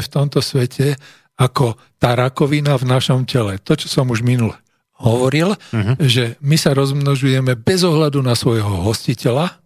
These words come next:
Speaker 1: čo je Zem, biosféra, a ničíme ju, až sami seba za-, zničíme. To isté robí rakovina s našim telom,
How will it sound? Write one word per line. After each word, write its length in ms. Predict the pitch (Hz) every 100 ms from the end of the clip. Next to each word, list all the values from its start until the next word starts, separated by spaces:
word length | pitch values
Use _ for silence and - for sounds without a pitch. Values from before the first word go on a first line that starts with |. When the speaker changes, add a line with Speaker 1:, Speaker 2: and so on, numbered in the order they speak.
| _ _ _ -
Speaker 1:
čo 120 | 117
je 80 | 95
Zem, 240 | 95 135 190 - _ _ _ _ _ _ _ _ _
biosféra, 680 | 110 123 117 - 127 123 170 - _ _ _ _ _ _ _ _ _ _ -
a 60 | 113
ničíme 640 | 117 165 - 220 196 185 175
ju, 200 | 175 175 - _ _ _
až 380 | _ 147 - -
sami 360 | - 156 170 175
seba 400 | - 147 151 151
za-, 400 | 120 139 151 - -
zničíme. 880 | 135 196 107 120 117 - 117 101 87 _ _ _
To 160 | - 403
isté 400 | 190 185 - 156
robí 400 | 147 156 143 147
rakovina 560 | 123 135 - 156 147 113
s 80 |
našim 440 | 107 117 131 156 135
telom, 440 | - 131 151 190